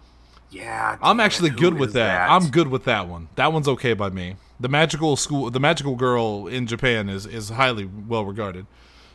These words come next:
Speaker 1: Who is
Speaker 2: Does it start
Speaker 1: that?
Speaker 2: with
Speaker 1: What
Speaker 2: an
Speaker 1: is her
Speaker 2: S?
Speaker 1: name? Suri.
Speaker 2: Soraya?
Speaker 1: Or Sa-, or Sa-, or Saray.
Speaker 2: Saray, that's what
Speaker 1: Suri,
Speaker 2: Sor-
Speaker 1: Saray, it's one
Speaker 2: Yeah.
Speaker 1: of the two.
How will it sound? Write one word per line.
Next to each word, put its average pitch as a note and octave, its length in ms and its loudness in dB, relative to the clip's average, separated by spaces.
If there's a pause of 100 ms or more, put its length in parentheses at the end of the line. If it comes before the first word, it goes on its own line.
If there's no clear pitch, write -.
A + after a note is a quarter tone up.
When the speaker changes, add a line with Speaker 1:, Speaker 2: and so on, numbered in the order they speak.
(120)
Speaker 1:
Who - 180 -8
is C3+ 260 -6
Speaker 2:
Does D3+ 100 2
it F#3+ 40 4
start A#3+ 180 4
Speaker 1:
that? A3+ 40 2
Speaker 2:
with G3 100 2
Speaker 1:
What E3+ 100 2
Speaker 2:
an C3 200 2
Speaker 1:
is - 80 4
her B2 80 6
Speaker 2:
S? A2 80 0
Speaker 1:
name? F2 400 -4 (1040)
Suri. B2 340 6
Speaker 2:
Soraya? E3+ 520 6 (320)
Speaker 1:
Or A2 100 6
Sa-, - 200 2 (140)
or A#2 120 6
Sa-, - 180 2
or G2+ 300 6
Saray. F#2 600 4 (120)
Speaker 2:
Saray, C#3 460 0
that's A#2 200 -4
what A#2 100 -2
Speaker 1:
Suri, C#3+ 360 6
Speaker 2:
Sor- A#2+ 180 6
Speaker 1:
Saray, A2+ 300 6
it's - 140 -4
one A2 100 -2
Speaker 2:
Yeah. G#2 180 2
Speaker 1:
of F#2 60 -4
the F2+ 80 -6
two. E2+ 340 -6